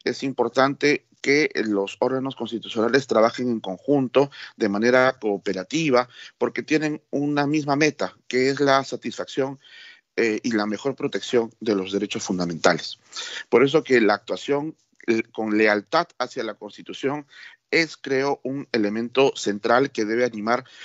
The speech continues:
la labor de todas las instancias. Dentro, eh, pasando ya al, a la, a la última parte de esta pequeña presentación respecto de un conjunto de, eh,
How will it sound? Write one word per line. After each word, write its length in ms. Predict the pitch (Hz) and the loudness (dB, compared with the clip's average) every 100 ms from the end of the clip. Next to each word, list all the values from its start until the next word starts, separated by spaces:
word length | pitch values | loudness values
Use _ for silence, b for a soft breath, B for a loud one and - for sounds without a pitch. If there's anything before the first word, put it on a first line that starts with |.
| B | B
la 160 | - 113 | -2 0
labor 380 | 101 101 120 - b b b | 0 2 0 0 b b b
de 200 | 107 104 | -6 -6
todas 300 | - 135 120 | -2 0 0
las 160 | 95 - | -4 -10
instancias. 600 | - 85 69 - - - _ B B B B B B B B B _ | -12 -10 -12 -16 -20 -20 _ B B B B B B B B B _
Dentro, 600 | 143 147 139 156 147 147 143 B B B 131 - | 0 0 2 2 6 4 2 B B B -14 -6
eh, 520 | 135 127 120 113 101 _ - _ - | -4 -2 -4 -8 -14 _ -20 _ -4
pasando 500 | 120 - 170 170 170 | -4 -2 -4 -2 0
ya 200 | 165 165 | 2 2
al, 340 | - 120 107 - | 0 -4 -4 -6
a 80 | |
la, 240 | 113 104 - | -4 -4 -6
a 100 | 113 | -6
la 100 | 117 | -4
última 320 | 151 151 143 | -4 -4 -4
parte 440 | - 156 151 110 101 | 2 2 0 -4 -6
de 160 | 101 | -6
esta 300 | 107 - 120 | -8 -6 -8
pequeña 560 | - 107 117 120 123 113 _ B B B - | -8 -14 -12 -6 -6 -6 _ B B B -8
presentación 880 | 113 113 110 101 - 143 151 160 _ - | -6 -6 -6 -6 -2 -2 0 -4 _ -6
respecto 640 | 101 104 - 123 - 135 | -4 -2 2 2 4 4
de 260 | 123 135 - B B B | 8 6 6 B B B
un 180 | - 131 | -6 -4
conjunto 480 | 131 127 139 135 143 | -2 -2 0 4 4
de, 300 | 120 101 90 - - | 6 2 0 -12 -12
eh, 220 | 92 98 | -6 -6